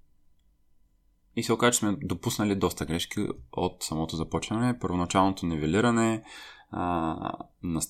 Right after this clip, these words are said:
наместване на форселта, на планиране на верандата и въобще този подиум. И на третия ден дойде всъщност Чичо Жоро, човека, който всъщност имах предвид. Той доста ни помогна с, а,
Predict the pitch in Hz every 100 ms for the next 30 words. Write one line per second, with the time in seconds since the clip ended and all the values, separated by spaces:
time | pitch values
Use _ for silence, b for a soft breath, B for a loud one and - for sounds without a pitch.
0 | - 82 78 85 - 95 78 76 117 131
1 | - 123 120 107 104 101 92 78 76 73
2 | - - - 80 87 92 87 78 78 76
3 | 78 113 123 - 110 110 104 98 - 85
4 | 85 85 - 90 87 95 92 98 95 92
5 | 98 95 _ - - - - - 92 87
6 | 78 95 87 78 95 87 78 87 85 B
7 | B B B B B - - - 80 -
8 | 80 78 87 101 117 - 90 90 - 85
9 | - - - 80 82 - 82 78 - 73
10 | 87 120 - - 90 90 - 85 82 82
11 | 82 80 - 80 - 73 76 78 -